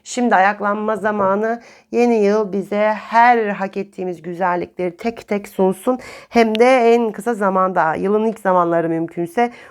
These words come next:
umudumuz artsın. Şöyle bir toparlanalım, kendimize gelelim diyorum. Bir sonraki açılımıma kadar arkadaşlar görüşmek üzere. Güzel bir sene oldu. Yine güzel bir sene olsun hepimiz için.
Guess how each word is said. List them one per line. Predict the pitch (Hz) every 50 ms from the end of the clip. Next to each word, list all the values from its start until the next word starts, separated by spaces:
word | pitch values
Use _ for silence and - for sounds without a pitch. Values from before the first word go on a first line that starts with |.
| _
umudumuz | - 202 214 214 202 220 220 214 170 208 208 208 202 180
artsın. | 202 185 180 185 - - - 226
Şöyle | 220 220 - 214 196 190 190
bir | 180 180
toparlanalım, | - 220 214 - 202 196 196 180 185 180 185 190 214 226 240 233 - - - _ _
kendimize | - 208 190 190 196 190 190 190 175 220
gelelim | 226 190 190 180 180 185 196 214 220 190
diyorum. | 185 196 196 196 185 180 165 160 - _ - - - - - _ _
Bir | - 233 247 254
sonraki | 240 - 233 220 214 220 220 220 240
açılımıma | 202 202 202 208 202 202 208 214 220 214
kadar | 214 202 180 185 180
arkadaşlar | 175 175 180 - 185 180 180 185 180 - - 185 190 214 208 - - - - _ _
görüşmek | 180 208 214 214 - 220 220 214 214
üzere. | 175 180 196 180 185
Güzel | 185 190 254 247 247 277 262 262 233 202
bir | 214 220
sene | 208 - 214 202 208 208
oldu. | 202 - - 202 202 202 202 160 165 226 240 247
Yine | 247 214 220 214 202 196 202 208
güzel | - 196 170 185 190 190 185 170
bir | 175 180
sene | - - 190 185
olsun | 190 185 175 170 170 - 214
hepimiz | 214 202 196 185 170 175 160 165
için. | 170 - - 190 160 -